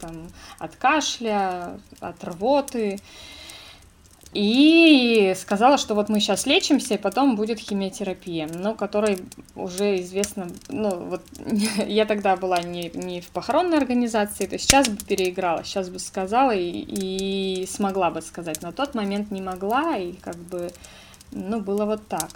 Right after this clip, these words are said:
И такой вот жизненный опыт, э, заставил задуматься о том, что есть ещё такие люди.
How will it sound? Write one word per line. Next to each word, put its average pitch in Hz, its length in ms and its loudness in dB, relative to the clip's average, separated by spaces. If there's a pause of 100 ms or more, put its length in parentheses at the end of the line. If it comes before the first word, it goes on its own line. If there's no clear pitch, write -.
(460)
И 214 100 -12
такой 208 340 -2
вот 214 160 0
жизненный 220 460 0
опыт, 302 320 0 (220)
э, - 1040 -12
заставил 233 460 0
задуматься 214 540 -2
о 180 40 -6
том, 202 220 -4
что 180 480 -6
есть 208 380 -6
ещё 196 240 -6
такие 180 340 -8
люди. 170 380 -8